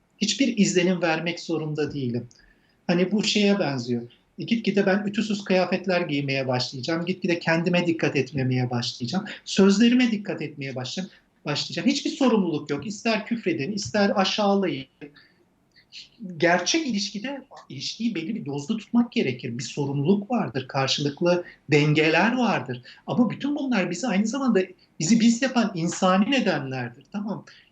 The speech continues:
yapay zekanın olumlu yanları olabilir arkadaşlıkta, sohbette. Neler olabilir? Çok dışlanmış bir ortamdasınızdır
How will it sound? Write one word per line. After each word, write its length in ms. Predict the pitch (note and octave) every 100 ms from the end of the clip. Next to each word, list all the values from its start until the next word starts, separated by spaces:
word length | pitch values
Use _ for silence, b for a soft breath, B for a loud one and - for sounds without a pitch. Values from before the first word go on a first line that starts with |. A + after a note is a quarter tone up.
| -
yapay 360 | C#3 F3 A3+
zekanın 580 | G3+ G3 G3 F#3 G3+ G3+
olumlu 340 | D#3 D3+ F3 G#3+
yanları 400 | G3 F3+ F#3 F3
olabilir 360 | F3 F#3+ D4 -
arkadaşlıkta, 760 | - C3 C#3+ C3 B2 - - C#3
sohbette. 680 | - C#3+ - C#3+ B2+ - - -
Neler 220 | A#3+ F3+
olabilir? 480 | B2 A#2 A2+ A#3+ B3+ b b b -
Çok 240 | - -
dışlanmış 600 | A3+ - C#4 C4 - -
bir 40 |
ortamdasınızdır 1200 | G3 D3 B2+ C#3+ C3 B2 - B2+ A#2+ - B2 A#2